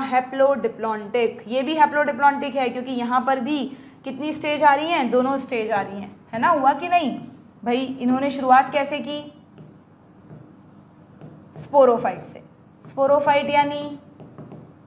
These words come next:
मेन प्लांट बॉडी, ठीक है, मेन प्लांट बॉडी जो कि कैसी होती है? टू एन होती है। स्पोरोफाइट ने क्या किया? स्पोर्स बना लिए।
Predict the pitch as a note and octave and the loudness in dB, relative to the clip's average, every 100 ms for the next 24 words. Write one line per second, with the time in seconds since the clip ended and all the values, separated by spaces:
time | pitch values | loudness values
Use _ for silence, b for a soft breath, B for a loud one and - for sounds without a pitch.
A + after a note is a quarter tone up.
0 | - - - - A#3+ B3 A#3 G#3 G3 F#3+ | -20 -20 -10 0 2 2 2 -2 -6 -8
1 | - - - - - - - - - B | -12 -12 -18 -20 -20 -20 -20 -20 -20 B
2 | B B B - C4 C4+ D4 C#4+ A3+ G#3 | B B B -12 -8 -2 0 0 -2 -4
3 | G3+ G3+ G3 F#3+ F#3+ F#3 A#3 A#3 C4+ C4 | -6 -6 -6 -6 -8 -6 -6 -4 -2 -2
4 | C#4 C#4+ C#4+ C#4+ C#4+ C#4+ C#4+ - - - | -2 -4 -4 -2 -2 -2 -6 -16 -20 -20
5 | - G#3+ G3+ G3+ G#3+ G3 G#3 G3 G3+ - | -14 -8 -6 -6 -6 -10 -10 -10 -10 -14
6 | B B B - - C4 C#4 C#4+ C#4 A3+ | B B B -8 0 4 4 2 -2 -4
7 | C#4+ C#4+ C#4 C4+ C#4 C#4 C#4 C4 - A3 | -4 2 0 0 2 4 4 -2 -8 -6
8 | G#3 G3+ G3+ G3+ G3+ G3+ | -6 -6 -8 -6 -6 -6